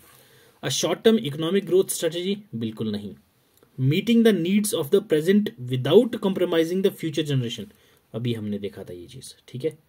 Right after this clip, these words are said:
तो यही सही हो गया हमारे पास, नेक्स्ट हमें पढ़ने की ज़रूरत ही नहीं है। "Ignoring, ignoring environment, environmental concern?" नहीं भाई, ऐसा तो नहीं कहा था।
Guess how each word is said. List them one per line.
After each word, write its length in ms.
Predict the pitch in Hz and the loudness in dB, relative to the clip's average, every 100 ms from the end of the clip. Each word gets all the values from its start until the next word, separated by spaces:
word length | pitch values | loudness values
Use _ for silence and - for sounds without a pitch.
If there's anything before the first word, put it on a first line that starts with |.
| _ _ | _ _
तो 80 | 120 | -6
यही 240 | 110 117 | -6 -6
सही 220 | 120 104 | -8 -6
हो 100 | 104 | -6
गया 120 | 101 107 | -6 -6
हमारे 180 | 101 | -8
पास, 220 | 98 131 - | -8 -8 -8
नेक्स्ट 280 | 104 101 - | -8 -8 -14
हमें 180 | 98 101 | -16 -12
पढ़ने 260 | 101 95 98 | -12 -12 -14
की 180 | 160 196 _ _ _ - | -14 -16 _ _ _ -14
ज़रूरत 440 | 104 101 95 95 - | -8 -6 -6 -8 -10
ही 60 | - | -12
नहीं 280 | 143 104 90 | -12 -12 -18
है। 20 | - - _ _ 147 | -20 -20 _ _ -8
"Ignoring, 520 | 160 175 185 214 214 214 _ _ _ _ 151 | -2 0 4 4 2 -4 _ _ _ _ -6
ignoring 640 | 156 175 196 226 185 131 - | -4 6 8 8 6 0 -4
environment, 600 | 151 165 170 190 190 190 - - | 0 2 4 2 0 -4 -14 -4
environmental 720 | 160 170 160 165 190 160 156 180 | -2 2 4 4 2 0 -2 0
concern?" 380 | 175 143 165 165 | 0 2 -2 -2
नहीं 220 | 113 131 | 0 0
भाई, 180 | 120 120 | 2 0
ऐसा 180 | 117 120 | -2 -2
तो 120 | 117 | -4
नहीं 160 | 123 | -4
कहा 140 | 139 117 | -6 -10
था। 200 | - | -12